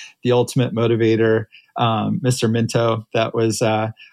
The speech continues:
um, was a guy that probably really kind of ignited my school spirit and, like, the pride in, like, the program that you were a part of. And, um, he was a guy that made, like, you know, the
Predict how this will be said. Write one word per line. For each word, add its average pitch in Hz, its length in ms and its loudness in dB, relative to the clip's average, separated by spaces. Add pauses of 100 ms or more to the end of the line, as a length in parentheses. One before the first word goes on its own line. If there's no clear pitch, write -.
(100)
um, 117 360 -2
was 123 220 0
a 123 60 0
guy 120 240 0
that 113 320 0
probably 117 760 0
really 113 380 2
kind 113 220 -2
of 104 100 0
ignited 110 640 0
my 107 160 -2
school 117 320 0
spirit 113 520 0
and, 107 100 -4
like, 104 180 -4
the 113 80 -2
pride 117 480 0
in, 113 140 0
like, 110 220 -2
the 117 60 -2
program 113 600 0
that 110 160 -2
you 117 340 2 (260)
were 123 120 2
a 113 80 -2
part 117 320 0
of. 107 320 -2 (100)
And, 113 320 0 (300)
um, 110 360 0
he 131 180 0
was 123 180 2
a 107 40 -2
guy 117 280 0
that 113 180 -2
made, 117 340 0
like, 110 360 0
you 123 160 -2
know, 110 200 2
the 110 300 0